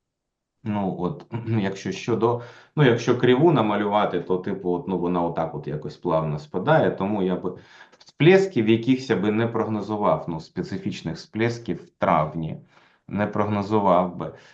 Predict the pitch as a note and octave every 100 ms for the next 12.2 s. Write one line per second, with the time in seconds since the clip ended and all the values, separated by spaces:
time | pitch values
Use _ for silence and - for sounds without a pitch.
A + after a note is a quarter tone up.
0 | _ - A#2+ A#2 C#3 D#3 F#3 D3+ C3 A#2+
1 | B2+ C#3+ C3+ A#2+ A#2+ B2 A#2 A2+ - A2
2 | A2+ A2 G#2 A2 G#2+ A2 G#2 G2 F#2+ G2
3 | G2 G#2+ G#2+ F#2 - F#2 G2+ - C#3+ D3
4 | A2+ F#2 F#2+ F#2 F#2 F#2 F#2 F#2 A#2+ -
5 | F2 E2+ F2+ F2+ F2+ F2 E2 F2 A2+ B2
6 | F#2+ - G#2+ G#2+ - F2+ F#2 F2+ F2 F#2+
7 | A#2 - F2 E2 D2+ D#2+ - - _ _
8 | _ - F#2 A2 F#2 F2+ G2 B2 A#2+ F#2+
9 | F2+ F#2+ G#2 F#2 F#2 F#2 F#2 F2 C#2+ F#2
10 | F#2 - A2 G2 G2 F#2 F2 D#2+ D2+ -
11 | - - - A2 C#3+ F3+ F3 A2 B2+ B2+
12 | A#2+